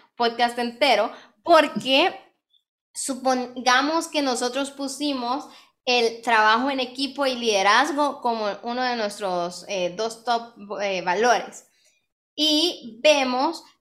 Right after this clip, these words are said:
a alguien del club, vemos a Tito, que es-, está aquí conmigo, <laughs> el, am,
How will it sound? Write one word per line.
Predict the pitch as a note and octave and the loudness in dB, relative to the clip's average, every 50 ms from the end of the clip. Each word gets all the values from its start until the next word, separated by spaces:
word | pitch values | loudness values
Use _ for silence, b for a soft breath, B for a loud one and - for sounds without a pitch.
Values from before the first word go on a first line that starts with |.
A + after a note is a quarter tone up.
| _ _ - | _ _ 0
a | G#3+ G#3+ G#3 G#3 G3+ G3 F#3+ F#3+ - - - C#4+ | 2 4 6 6 6 6 4 4 2 2 4 4
alguien | C#4+ C#4+ C4 C#4 C4 C4 | 4 4 2 0 0 0
del | A#3 A3+ A3 G#3+ - - | 0 -2 -2 -4 -6 -6
club, | C#4 D4 D#4 D4 A3+ | -4 -2 -2 -2 -2
vemos | A#3+ A#3+ B3+ C4+ C4+ C4 C4+ | -2 -2 -2 0 -2 -2 -2
a | B3 A3 A3+ - | -2 -4 -4 -6
Tito, | - D#4+ D#4 D4+ D#4 - B3+ C4 B3+ - | -6 -6 -6 -6 -4 -4 -4 -6 -4 -4
que | A3+ G#3+ G3 F3+ F3+ E3+ E3 | -4 -4 -2 -2 -2 -4 -6
es-, | F3+ - - | -8 -8 -12
está | - G3+ F#3+ - A3+ | -14 -12 -10 -10 -10
aquí | A3 A#3 A#3 | -10 -10 -8
conmigo, | A#3 A#3+ B3 B3 A#3 G#3 G3+ B3 - - - - | -6 -4 -2 -2 -2 -2 -2 -4 -6 -10 -12 -12
<laughs> | B3+ - - - - - - G4+ A4+ A#4+ G#4 E4 D4 C4 | -12 -10 -10 -14 -16 -14 -12 -8 -6 -6 -6 -6 0 4
el, | A#3+ C4 B3+ B3+ B3+ B3 B3 B3 B3 A#3+ A#3+ A#3+ A#3 A#3 A#3 A#3 A3+ | 6 6 6 6 4 4 2 2 2 2 2 2 2 2 4 4 4
am, | A3+ A3 A3 G#3+ G#3+ G#3 G3+ G3+ G3 G3 G3 G3 F#3+ F#3 F#3 F#3 - - | 6 6 6 6 6 6 6 4 2 0 -2 -4 -6 -8 -8 -10 -12 -16